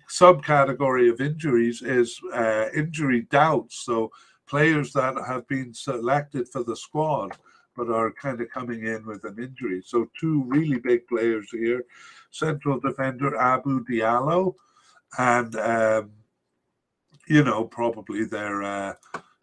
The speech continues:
um, their talisman and best player, Sadio Mane, uh, of course, they brought him.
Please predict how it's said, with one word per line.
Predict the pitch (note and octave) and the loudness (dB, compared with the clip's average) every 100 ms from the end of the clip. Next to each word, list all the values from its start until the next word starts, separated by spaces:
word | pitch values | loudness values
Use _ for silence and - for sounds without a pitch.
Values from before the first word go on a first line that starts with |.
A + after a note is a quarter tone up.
| - | -14
um, | A2 G#2 G2 F#2+ G2+ _ _ _ - - _ _ - - - - - A2 | -10 -8 -8 -12 -20 _ _ _ -20 -20 _ _ -18 -18 -18 -20 -20 -6
their | A2+ G#2+ | -2 -2
talisman | - A#2 C3+ C3+ B2+ B2 A2+ A#2 | 2 6 8 6 2 -4 -2 -2
and | G#2 F#2 | -4 -6
best | A#2 A#2 - | -4 -4 -8
player, | - A#2+ B2+ G2+ | -8 -4 -4 -4
Sadio | G2 - G#2+ A2 G#2+ G2+ F2+ | -6 -6 -4 -4 -4 -6 -6
Mane, | G#2 A#2+ A#2 F2 F#2 - _ _ _ _ | -4 -4 -4 -10 -10 -14 _ _ _ _
uh, | G2 F#2+ F#2 F2 F#2 F#2 - - _ | -10 -6 -6 -6 -8 -10 -16 -20 _
of | - F#2 - | -14 -14 -8
course, | A#2+ A2 - | -4 -4 -4
they | A2 G2+ | -8 -6
brought | - A2 A#2 - | -2 0 0 -2
him. | F#2+ F#2 | -12 -14